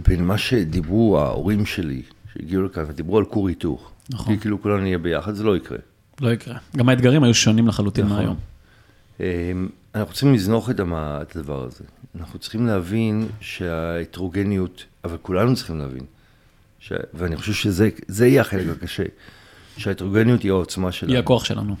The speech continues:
Speaker 2: המורכבות, השוני.
Speaker 1: ההטרוגניות תוך כדי שיתוף פעולה, ויש הרבה סיפורים של אנשים שהם באמת, אה, משני צידי המתרס, שיתפו פעולה, והגענו בהם להישגים כבירים, גם כאן וגם בעולם. ואני חושב שזה הסיפור שאנחנו צריכים לספר לעצמנו.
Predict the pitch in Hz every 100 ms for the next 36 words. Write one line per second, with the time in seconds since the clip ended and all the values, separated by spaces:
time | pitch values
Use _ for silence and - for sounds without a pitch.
0 | - - 113 87 117 120 139 110 - 131
1 | 131 95 95 107 123 160 143 123 110 117
2 | 101 95 110 - 110 107 95 82 87 87
3 | 98 101 123 127 139 135 160 - - 180
4 | 185 143 95 95 - 120 120 139 127 117
5 | 123 123 - 120 117 104 - - - -
6 | 104 - 135 131 - - - 98 113 101
7 | 107 95 85 90 - - - - 127 113
8 | 101 87 85 87 87 95 110 110 107 107
9 | 107 101 107 107 107 113 107 120 104 90
10 | - - - - 95 117 120 123 117 98
11 | 101 90 87 85 78 - _ _ - -
12 | - - 98 92 127 123 101 120 123 127
13 | - 110 139 131 - 92 - 107 107 -
14 | - 123 113 -